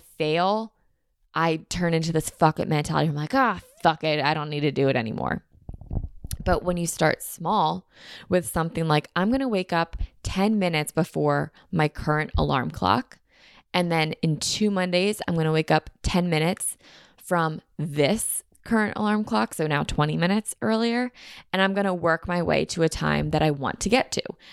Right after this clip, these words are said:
I'm starting small, and I'm going to increase in increments to get to my, my, my big goal, whatever that might be. If I wanna run four miles every single day,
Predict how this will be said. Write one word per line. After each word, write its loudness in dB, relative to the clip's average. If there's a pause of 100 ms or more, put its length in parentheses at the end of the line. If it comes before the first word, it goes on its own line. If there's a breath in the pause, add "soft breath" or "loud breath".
(160 loud breath)
I'm 6
starting 0
small, 0
and 0
I'm -2
going -2
to 0
increase 0 (400)
in 0 (300)
increments 2
to -2
get 0
to 0
my, 0 (240)
my, 2 (120)
my 2
big -2
goal, 0 (100)
whatever 0
that -2
might -2
be. 0 (760 loud breath)
If 0 (140)
I 2
wanna 2
run 0 (540 soft breath)
four 0
miles 0
every 4
single -2
day, 0